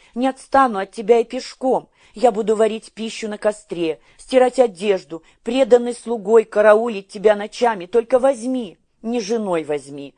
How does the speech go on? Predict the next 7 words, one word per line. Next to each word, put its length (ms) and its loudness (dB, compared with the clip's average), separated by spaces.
а 100 -8
солдатом". 800 0
Екатерина 540 -6
Николаевна 520 0
говорила 400 0
быстро, 420 -6
взволнованно, 760 -4